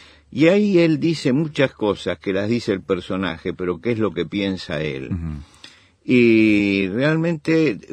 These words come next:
Speaker 1: hubo una frase que, que tenía mucho que ver con esto, donde el personaje dice,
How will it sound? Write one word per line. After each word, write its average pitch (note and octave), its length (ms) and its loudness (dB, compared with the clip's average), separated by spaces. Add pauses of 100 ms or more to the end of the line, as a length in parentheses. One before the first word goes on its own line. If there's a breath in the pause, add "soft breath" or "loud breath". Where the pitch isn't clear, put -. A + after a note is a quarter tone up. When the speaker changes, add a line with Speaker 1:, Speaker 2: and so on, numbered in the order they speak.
(160)
Speaker 1:
hubo B2+ 220 0
una A#2 180 0
frase B2 500 -2
que, E2+ 800 -2
que F2+ 140 -4
tenía A2 320 -4
mucho A#2 320 -2
que F2+ 100 -6
ver F#2 220 -2
con F2+ 180 -8
esto, D#2 460 -10 (640)
donde G2+ 180 -2
el F#2 60 -2
personaje G#2+ 920 -4 (840 soft breath)
dice, G2 680 -2